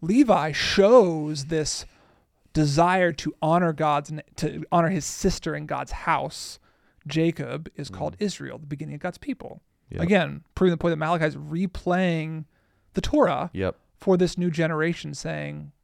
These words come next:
Speaker 1: "Return to the faithfulness of your forefathers. Return to the faithfulness of Levi."
Speaker 2: Wow. Okay. So if all the Levites are gonna have dung smeared on their faces
Speaker 1: Yeah.
Speaker 2: and kicked out of Israel,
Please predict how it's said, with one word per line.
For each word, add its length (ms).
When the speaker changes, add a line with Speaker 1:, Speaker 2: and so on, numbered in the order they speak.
Speaker 1:
"Return 500
to 60
the 80
faithfulness 800
of 100
your 100
forefathers. 720
Return 440
to 40
the 80
faithfulness 420
of 80
Levi." 280
Speaker 2:
Wow. 320
Okay. 440
So 720
if 260
all 300
the 120
Levites 460
are 140
gonna 240
have 240
dung 400
smeared 300
on 80
their 120
faces 560
Speaker 1:
Yeah. 60
Speaker 2:
and 120
kicked 260
out 120
of 80
Israel, 560